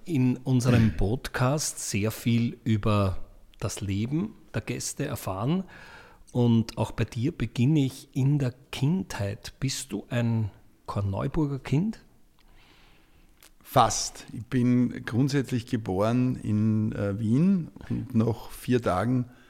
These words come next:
Speaker 2: mit Mama und Papa nach Biesenberg
Speaker 1: Ah, ja.
Speaker 2: gezogen. Allerdings haben meine Großeltern schon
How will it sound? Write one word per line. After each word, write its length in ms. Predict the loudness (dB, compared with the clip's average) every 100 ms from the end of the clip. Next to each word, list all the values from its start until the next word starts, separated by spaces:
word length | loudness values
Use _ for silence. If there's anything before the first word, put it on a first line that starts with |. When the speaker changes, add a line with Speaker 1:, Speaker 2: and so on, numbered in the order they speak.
| _ -20 _ _ -4
Speaker 2:
mit 240 | -4 0
Mama 260 | 0 2 0
und 140 | 0
Papa 280 | 0 0 0
nach 160 | 0
Biesenberg 680 | -2 -2 0 0 -2 -6 -8 -8
Speaker 1:
Ah, 80 | -2
ja. 80 | -2
Speaker 2:
gezogen. 460 | 0 0 2 0
Allerdings 640 | 0 0 0 2 0 2 2
haben 280 | 4 2 0 -8 -20 -12
meine 240 | -4 -2 -2
Großeltern 720 | -2 0 0 0 0 0 0
schon 480 | 0 0 0 -4